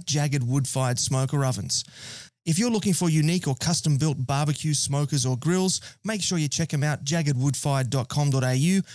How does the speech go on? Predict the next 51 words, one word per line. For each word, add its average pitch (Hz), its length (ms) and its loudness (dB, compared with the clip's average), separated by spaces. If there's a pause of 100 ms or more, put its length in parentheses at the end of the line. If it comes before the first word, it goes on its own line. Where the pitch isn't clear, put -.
(160)
We're 196 60 0
gonna 240 160 -2
hear 180 160 4
a 165 40 4
bit 170 120 2
more 156 160 2
from 147 140 2
them 147 100 4
a 135 40 2
bit 139 140 0
later 135 260 0
on 131 140 2
in 127 80 0
the 131 80 0
episode, 143 400 0
but 117 100 0
huge 196 320 0
thanks 160 260 -2
to 147 100 -4
them, 147 240 0
and 123 200 -2
do 165 160 2
make 151 200 2
sure 151 160 -2
you 131 80 2
jump 139 260 0
on 139 140 0
and 123 80 0
check 139 180 0
them 131 180 0
out. 127 300 0 (640)
The 175 60 2
next 226 240 0
announcement 185 420 -2
is 147 100 0
that 151 100 -4
the 147 40 -2
free 175 400 0
mini 156 320 2
ebook 143 360 2
is 127 100 2
available 135 540 0
up 147 200 -2
for 151 200 0
you 139 120 4
on 135 140 2
the 131 140 2
Smoking 135 340 0
Hot 135 140 0
Confessions 135 400 -2
website. 135 480 -2